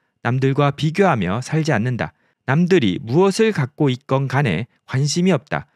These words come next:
그들은 우선 돈을 모은다. 돈이 쌓이면 그 돈에서 나오는 수익으로 나중에 무엇이든 살 수 있다는 것을 안다. 원금을 건드리지 않고서 말이다. 나 역시 그렇게 살았던 사람이다.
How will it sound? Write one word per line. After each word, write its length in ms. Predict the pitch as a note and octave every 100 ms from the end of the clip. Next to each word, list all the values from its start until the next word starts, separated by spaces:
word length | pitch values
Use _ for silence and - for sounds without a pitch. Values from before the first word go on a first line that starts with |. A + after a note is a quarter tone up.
| _ _
그들은 480 | F#3 G3+ D3 F2+ F#2
우선 320 | C3+ C3+ E3
돈을 280 | D3 C#3 F3+
모은다. 420 | D#3+ C3+ G2+ C#2+ - _
돈이 300 | - E3+ G3+
쌓이면 640 | G3+ G3+ G#3+ A#3 A#2+ F2+ B2 _ _ _
그 280 | - B3 B3+
돈에서 440 | D#3 E3+ E3+ F3+
나오는 560 | E3 A2 A2 A#2 D3+ F#3
수익으로 600 | F#3 - C4+ A#3+ A#2 D2+ - _ -
나중에 520 | A#2+ C3 D#3 G#2+ G2
무엇이든 680 | F#2+ A2+ D3+ D#3 C#3+ E3 E3
살 180 | E3+ G3
수 160 | -
있다는 340 | D#3+ - B2+ B2+
것을 240 | A#2 D3+
안다. 300 | A#2 G#2 D#2+ _ _ _ _
원금을 640 | B2+ E3 F#3+ F3+ G3 A3 A3
건드리지 580 | - C3+ C3+ C3+ C3
않고서 360 | A#2+ G#2 A#2 B2
말이다. 380 | A2 A2 F2+ D2+ _ _ -
나 240 | B2 D#3+
역시 460 | D3 G#2+ - G2 A2
그렇게 380 | A#2 A2+ - A#2+
살았던 460 | C#3 C3 - D3
사람이다. 500 | D3 D#3+ D#3 A#2 D2